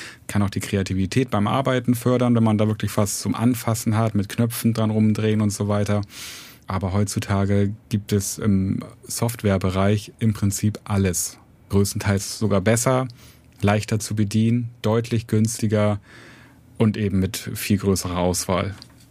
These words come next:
Insofern würde ich sagen, reicht es gerade am Anfang definitiv, wenn man sich darauf beschränkt, dass man sich irgendwie seine Software besorgt. Für viele ist das heutzutage Ableton im elektronischen Musikbereich.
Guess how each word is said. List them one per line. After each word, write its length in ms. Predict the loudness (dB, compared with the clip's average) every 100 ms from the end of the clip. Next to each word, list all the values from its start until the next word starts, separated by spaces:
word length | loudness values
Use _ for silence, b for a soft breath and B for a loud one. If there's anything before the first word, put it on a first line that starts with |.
| _
Insofern 480 | -2 0 0 2 2
würde 140 | 4 2
ich 80 |
sagen, 300 | 2 2 2
reicht 340 | 2 2 2 0
es 220 | -2 -4 -12 -6
gerade 320 | -2 2 2
am 100 | 2
Anfang 560 | 0 0 0 2 2
definitiv, 600 | 4 4 4 2 2 0 2
wenn 60 |
man 80 | 2
sich 100 | 0
darauf 280 | 2 2 2
beschränkt, 480 | -2 0 2 2 2
dass 160 | 0 2
man 120 | 2
sich 200 | 2 0
irgendwie 360 | 0 0 0
seine 480 | 0 0 2 0 -2 B B B
Software 440 | -4 -2 0 -2
besorgt. 460 | 0 2 2 2 0
Für 120 | -4
viele 280 | 2 4 4
ist 140 | 2 0
das 160 | 0
heutzutage 560 | 0 0 -2 0 0 0
Ableton 400 | 2 0 2 2
im 340 | 2 2 0
elektronischen 600 | -2 -4 0 0 0 0
Musikbereich. 800 | 0 0 -2 -4 -2 0 -2 -6